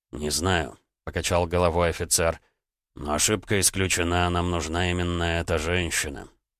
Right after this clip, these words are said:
Грей вздохнул и покосился на стоящих вокруг спецназовцев,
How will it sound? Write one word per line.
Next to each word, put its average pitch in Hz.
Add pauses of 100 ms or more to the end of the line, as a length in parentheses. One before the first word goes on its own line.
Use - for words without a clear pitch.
(500)
Грей 104
вздохнул 101
и 92
покосился 95
на 85
стоящих 87
вокруг 85
спецназовцев, 95